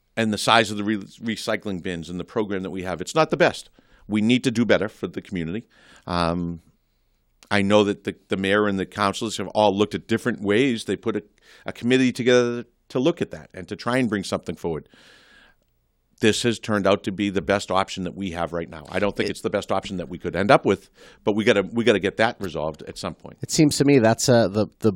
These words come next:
Speaker 2: blue bag is a very common sense issue, and it keeps, in my opinion, being ignored all the time. People
Speaker 1: Agreed.
Speaker 2: bring it up and ignore it. I mean,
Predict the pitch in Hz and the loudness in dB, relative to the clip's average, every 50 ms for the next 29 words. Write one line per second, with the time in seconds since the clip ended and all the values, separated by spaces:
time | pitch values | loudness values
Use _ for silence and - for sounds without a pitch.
0 | 80 _ _ _ _ _ _ _ _ _ _ - 123 139 139 120 127 123 127 123 | -2 _ _ _ _ _ _ _ _ _ _ 2 4 6 8 8 8 8 8 6
1 | 113 104 98 101 95 90 98 104 104 107 101 98 - - - 110 107 104 101 98 | 2 0 0 0 0 2 2 2 2 2 0 0 -2 -2 -2 -2 0 -2 -4 -4
2 | - - 104 95 92 - 110 107 - - 101 90 87 87 - - - 104 95 - | -4 -4 -6 -6 -4 -2 -4 -4 -2 -4 -4 -4 -4 -6 -8 -6 -6 -6 -6 -6
3 | - - - - 98 101 98 104 101 - - 117 110 104 95 92 87 92 92 92 | -10 -12 -10 -6 -4 -2 0 0 0 0 0 0 0 0 -2 -2 0 0 0 0
4 | 92 92 87 85 80 80 92 98 101 101 92 82 90 85 90 87 87 85 - - | -2 -4 -4 -6 -6 -4 -2 -2 0 -2 -2 -2 -4 -4 -4 -4 -4 -6 -8 -8
5 | 85 82 80 - _ - - 98 101 101 98 87 82 95 95 95 95 92 92 95 | -10 -10 -10 -12 _ -12 -8 -4 -2 0 -2 -2 -2 -4 -6 -4 -4 -2 -2 -4
6 | - - 95 90 90 92 92 95 95 92 92 90 87 87 90 87 87 85 | -4 -4 -4 -4 -2 0 2 2 2 2 0 -2 -2 -2 -4 -4 -6 -8